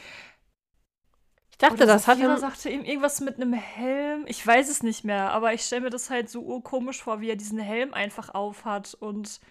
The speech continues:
Speaker 2: auch Saphira diesen Helm aufhat, weil das dann so alles so eng anliegend ist und man sieht halt so wirklich nur so bis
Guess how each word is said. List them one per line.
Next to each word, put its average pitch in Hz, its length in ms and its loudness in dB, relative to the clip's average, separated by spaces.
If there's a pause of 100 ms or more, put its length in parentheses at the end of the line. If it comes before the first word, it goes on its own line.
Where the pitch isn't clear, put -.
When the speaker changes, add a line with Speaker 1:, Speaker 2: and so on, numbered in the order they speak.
(220)
Speaker 2:
auch 220 140 -4
Saphira 247 480 -2
diesen 208 240 -4
Helm 208 240 -2
aufhat, 202 400 -4
weil 208 80 -6
das 226 180 -6
dann 226 160 -4
so 226 280 -2
alles 240 400 -2 (440)
so - 160 -8
eng 294 360 0
anliegend 277 600 0
ist 262 360 -4
und 214 160 -6
man 226 140 -2
sieht 226 180 -6
halt 247 180 -4
so 233 300 -8
wirklich 240 320 -12
nur 226 160 -12
so 220 120 -14
bis 220 380 -10